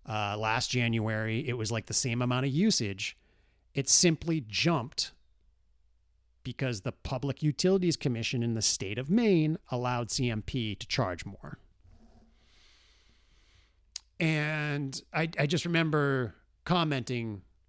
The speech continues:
to Jamie on this issue, like, how ridiculous it was, even seventy-eight dollars. And she, she said back, and it was so brilliant, that imagine being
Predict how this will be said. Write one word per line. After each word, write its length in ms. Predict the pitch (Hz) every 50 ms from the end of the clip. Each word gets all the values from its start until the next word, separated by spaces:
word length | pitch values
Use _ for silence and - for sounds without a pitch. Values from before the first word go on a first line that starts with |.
| _
to 100 | - 147
Jamie 400 | 120 104 127 123 120 117 113 110
on 140 | 110 107 101
this 220 | 101 104 95 - -
issue, 600 | - 117 101 - - - 110 98 98 98 98 95 90 - _ _ _ _ _ _ _ _ _ _ _ _ _ _ _ _ _ _ _ - -
like, 100 | 110 -
how 160 | - 180 175
ridiculous 540 | 170 156 127 165 170 - 139 120 107 95 110
it 100 | 117 104
was, 260 | 98 95 90 87 135
even 160 | 147 127 123
seventy-eight 480 | - - 160 127 131 127 120 110 110 98
dollars. 680 | 143 139 110 90 90 - - _ - - - - - - _ _ _ _ _ _ - - - - _ - - _ _ - - - _ _ _ _ _ _ _ _ - _ _ _ _ _ -
And 640 | 147 135 135 135 131 131 135 131 123 127 127 120 -
she, 640 | - - - - - - - - - 196 220 190 - -
she 320 | - - - - - 175 151
said 380 | - - 170 165 196 143 104
back, 420 | - 139 156 185 190 196 175 - 160
and 80 | 147
it 80 | 165 151
was 100 | 123 -
so 340 | - - - 196 196 190 170
brilliant, 760 | 110 - 113 113 127 165 202 226 196 147 117 107 101 113 - - _ - - - _ _ - - - - - _ _ _ _ _ _ _ _ _ _ _ _ _ _ _ - - - - _ _ _ -
that 360 | 175 120 165 165 165 175 -
imagine 580 | 160 156 160 151 170 185 196 180 190 202 185 143
being 480 | 123 170 175 175 170 165 175 185 -